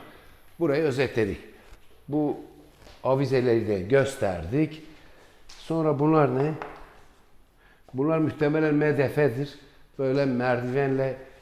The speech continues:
salon arasını ayrıştırmış. Burada bir tane dolap daha var. Ve geldik zemin kattaki odamıza.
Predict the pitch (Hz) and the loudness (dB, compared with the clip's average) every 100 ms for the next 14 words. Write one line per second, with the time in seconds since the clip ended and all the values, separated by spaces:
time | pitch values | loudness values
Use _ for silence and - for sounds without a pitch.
0 | - - - - - - - - 127 135 | -20 -20 -20 -20 -20 -20 -16 2 4 6
1 | 127 107 104 - 107 107 143 143 135 - | 6 4 2 0 -6 2 4 4 0 0
2 | 143 147 - - - - - 123 135 139 | 0 0 -4 -12 -18 -20 -18 -2 0 2
3 | 131 120 117 110 98 113 113 107 - - | 0 0 0 2 2 4 4 4 0 -8
4 | 104 113 117 117 151 139 - - - - | -2 2 4 6 4 4 -8 -20 -20 -14
5 | 127 143 120 143 143 113 98 139 139 - | 2 2 4 4 6 4 0 -4 -4 -14
6 | - - - - - - - - - 101 | -20 -20 -20 -20 -20 -20 -20 -20 -16 -6
7 | 113 135 147 143 117 - 113 - 156 135 | 2 4 4 2 -2 0 -2 0 0 2
8 | 120 107 95 104 87 | 4 2 2 0 0